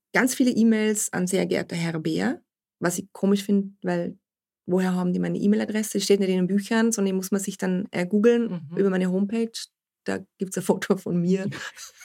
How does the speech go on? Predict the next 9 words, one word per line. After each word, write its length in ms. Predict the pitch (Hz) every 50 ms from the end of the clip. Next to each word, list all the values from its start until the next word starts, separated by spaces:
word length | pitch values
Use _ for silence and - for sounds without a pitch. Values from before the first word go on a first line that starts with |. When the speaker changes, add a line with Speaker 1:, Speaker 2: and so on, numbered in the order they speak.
| - _ _ _ _ _ _ _ _ _ _ _ _ _ _ _ _ _ _ -
Speaker 2:
<laughs> 580 | 214 196 - _ - 190 - _ - - - - _ _ - - - - -
Sind 280 | - - 196 180 180 180
keine 260 | 196 190 180 190 190
guten 320 | 190 214 214 214 - -
Rechercheure, 760 | 262 185 190 190 196 - 233 226 - 240 208 190 185 180 180 180
diese 480 | 180 196 202 185 180 - 269 269 - - -
E-Mail-Schreiber. 640 | 220 214 208 202 196 196 - - - - 175 180 233
Speaker 1:
Und 80 | 233 190
also, 320 | 196 220 240 240 220